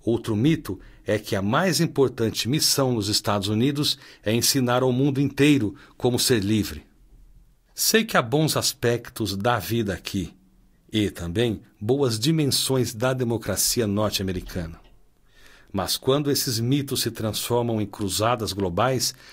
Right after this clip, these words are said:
passam então a ser instrumentos da manipulação. Penso que talvez as pessoas aqui sejam sensíveis à questão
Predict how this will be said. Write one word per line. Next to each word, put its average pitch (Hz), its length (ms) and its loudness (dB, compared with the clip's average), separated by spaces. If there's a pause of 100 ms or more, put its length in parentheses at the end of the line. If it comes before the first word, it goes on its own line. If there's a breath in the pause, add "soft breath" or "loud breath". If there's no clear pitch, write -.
(160 loud breath)
passam 101 460 0
então 127 400 0 (260 loud breath)
a - 80 -4
ser 117 240 2
instrumentos 143 760 2
da 135 180 2
manipulação. 101 760 0 (1080 soft breath)
Penso 113 340 0
que 101 140 -8
talvez 110 400 2
as 107 100 -4
pessoas 139 580 0 (240 loud breath)
aqui 113 240 -4
sejam 120 380 0
sensíveis 156 800 2
à 101 80 0
questão 147 580 0